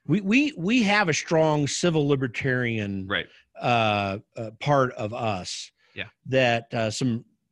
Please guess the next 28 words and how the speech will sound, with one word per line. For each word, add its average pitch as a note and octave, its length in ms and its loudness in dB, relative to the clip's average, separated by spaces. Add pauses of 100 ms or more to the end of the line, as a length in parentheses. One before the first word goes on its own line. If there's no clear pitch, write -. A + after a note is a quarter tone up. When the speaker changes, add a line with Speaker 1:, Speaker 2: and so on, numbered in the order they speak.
Speaker 1:
various C3+ 360 0
friends C3+ 300 0
of A#2+ 60 -2
ours, A#2+ 340 2
Young B2+ 200 0
Americans B2 400 -2
for C3 160 -4
Liberty, A#2+ 360 0
I'm A#2 120 0
on A2+ 120 0
the A#2 240 -4
National A#2 400 -4
Advisory A2 440 -4
Board G#2+ 280 -6
Speaker 2:
Yeah. G2+ 80 0
Speaker 1:
for - 60 -6
that A2+ 160 0
organization. A#2 880 -2 (280)
Matt C3+ 260 -2
Kibbe C#3 340 4
over C3 240 4
at A#2+ 80 -8
Free C3 200 0
the B2+ 80 2
Speaker 2:
Yeah. A2 80 -6
Speaker 1:
People. B2+ 680 2
Speaker 2:
Yeah. F#2+ 160 -6 (220)
Speaker 1:
Um, C3 420 0